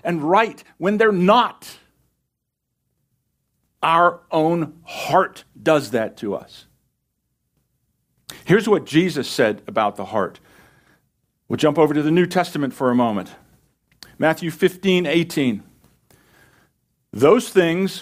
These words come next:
which proceed out of the mouth come from the heart, and they defile a man. For out of the heart proceed evil thoughts, murders,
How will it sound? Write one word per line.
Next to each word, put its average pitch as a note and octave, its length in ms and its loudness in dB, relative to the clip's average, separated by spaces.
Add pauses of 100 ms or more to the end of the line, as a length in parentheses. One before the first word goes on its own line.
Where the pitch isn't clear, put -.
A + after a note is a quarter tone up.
which D3+ 240 -6
proceed F#3 580 0
out E3+ 180 2
of E3+ 120 -8
the F#3+ 80 -2
mouth D3 540 -2
come G#3 520 0
from F3 580 0
the D3+ 260 2
heart, - 800 -4 (720)
and C#3+ 260 -2
they E3 220 2
defile E3+ 760 0
a B2+ 100 -8
man. G2+ 440 -8 (1600)
For D3+ 300 2
out F#3 220 4
of B3 180 0
the A#3+ 140 2
heart F#3 540 0 (260)
proceed G3 840 0 (500)
evil E3 300 2
thoughts, F3 600 -2 (600)
murders, C#3 840 0